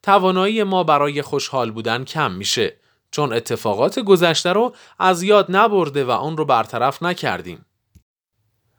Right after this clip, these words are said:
دکتر ارنست هومز بیان می‌کنه که کائنات هیچ چیزی رو بر علیه ما نمی‌دونه، پس ما هم نباید چیزی رو بر علیه کسی نگه داریم.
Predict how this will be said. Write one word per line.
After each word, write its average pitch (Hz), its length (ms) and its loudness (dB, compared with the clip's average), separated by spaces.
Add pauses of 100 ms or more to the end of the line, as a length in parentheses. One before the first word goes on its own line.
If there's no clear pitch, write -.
(240)
دکتر 277 480 6
ارنست 180 560 4
هومز 170 460 0
بیان 185 320 4
می‌کنه 180 380 -2
که 156 140 -2
کائنات 139 760 0
هیچ 254 260 -4
چیزی 208 400 0
رو 190 80 6
بر 156 180 6
علیه 131 420 2
ما 147 160 -2
نمی‌دونه، 107 520 -6
پس 113 380 -4
ما 233 200 4
هم 226 160 4
نباید 131 560 4 (260)
چیزی 214 360 -2
رو 190 100 4
بر 147 160 4
علیه 113 320 0
کسی 156 360 -6
نگه 92 360 -8
داریم. 95 280 -4